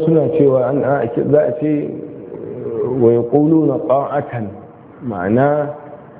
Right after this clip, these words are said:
sai a yi nasban ta'a, cewa za mu yi maka da'a, da'a.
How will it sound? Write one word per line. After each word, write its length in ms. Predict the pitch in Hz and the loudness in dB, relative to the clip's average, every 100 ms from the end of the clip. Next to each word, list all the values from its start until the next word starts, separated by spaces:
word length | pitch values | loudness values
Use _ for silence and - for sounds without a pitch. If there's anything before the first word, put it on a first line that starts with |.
| - - - - - - - 339 285 277 269 262 - 135 151 160 127 | -20 -20 -20 -20 -18 -16 -10 -4 -2 -2 -2 -2 0 0 4 4 6
sai 100 | 151 | 6
a 120 | 123 | 4
yi 60 | 127 | 2
nasban 420 | 147 147 139 123 110 - | 2 4 4 4 2 0
ta'a, 320 | 131 139 - - - - - - - - - - - - - - - - - - - - - | 2 2 0 -6 -10 -12 -16 -18 -20 -20 -20 -20 -20 -20 -20 -20 -20 -16 -14 -14 -12 -10 2
cewa 380 | 147 135 135 131 | 4 4 4 4
za 160 | 147 | 4
mu 80 | 151 | 4
yi 80 | 139 | 2
maka 280 | 131 135 127 | 2 0 0
da'a, 480 | 135 139 135 120 113 | 2 2 0 -8 -4
da'a. 340 | 139 139 117 | 0 0 0